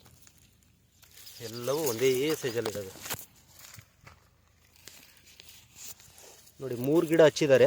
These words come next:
ಮೂರೂ ಗಿಡನೂ ಸಹ ಎಲ್ಲವೂ ಬೆಳವಣಿಗೆ ಆಗಿ ಎಲ್ಲವೂ ಯಾವ ರೀತಿ ಇದ್ದಾವೆ ಇಲ್ಲಿ.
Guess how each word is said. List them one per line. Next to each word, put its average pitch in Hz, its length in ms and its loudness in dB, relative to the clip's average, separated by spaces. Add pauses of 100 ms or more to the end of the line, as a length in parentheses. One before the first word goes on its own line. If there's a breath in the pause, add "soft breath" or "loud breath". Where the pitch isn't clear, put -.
(160)
ಮೂರೂ 175 400 6
ಗಿಡನೂ 170 280 6
ಸಹ 160 420 0 (1040)
ಎಲ್ಲವೂ 156 360 0
ಬೆಳವಣಿಗೆ 147 400 6
ಆಗಿ 165 140 4
ಎಲ್ಲವೂ 147 300 4
ಯಾವ 123 260 4
ರೀತಿ 120 220 -8
ಇದ್ದಾವೆ 107 240 -4
ಇಲ್ಲಿ. 98 160 -10